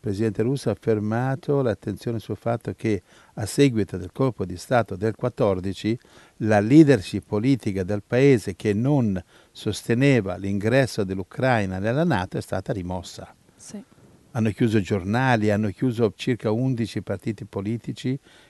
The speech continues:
Speaker 1: che non lustravano le scarpe a Zelensky.
Speaker 2: Mhm.
Speaker 1: Va bene? E Putin dice: "Le cause profonde della crisi devono essere eliminate." Questo mi sembra logico. Tornare al duemilaquattordici, prima del colpo di Stato.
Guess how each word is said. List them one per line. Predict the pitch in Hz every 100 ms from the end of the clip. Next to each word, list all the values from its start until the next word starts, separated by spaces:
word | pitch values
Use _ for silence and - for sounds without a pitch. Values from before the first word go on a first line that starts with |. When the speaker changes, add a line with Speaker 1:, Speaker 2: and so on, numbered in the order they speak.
| _
Speaker 1:
che | 113
non | 104 113
lustravano | 104 92 - 110 110 113
le | 98
scarpe | 90 - 104 - 92
a |
Zelensky. | 90 92 113 104 - 95 92 _
Speaker 2:
Mhm. | - 196 180 185 180 - _ _ _ _
Speaker 1:
Va | -
bene? | 101 98 92 101 110 - _ _ _ _ _ _
E | - 127 107
Putin | - 143 143 113
dice: | 117 107 113 104 98 _ _
"Le | - 104
cause | - 139 135
profonde | 110 113 113 123 107
della | 110 131
crisi | - 135 165 202
devono | 147 104 101
essere | 117 -
eliminate." | 107 107 113 90 92 - 92 -
Questo | 165 147 113
mi | 101
sembra | - 104
logico. | 98 135 113 92 - -
Tornare | 131 127 135 160 170 185 185 _ _ _ _ _ _ _ _ _
al | - 123
duemilaquattordici, | 117 123 156 107 - 139 95 87 -
prima | - 120 147 147
del | 95
colpo | - 120
di | 101
Stato. | - - - -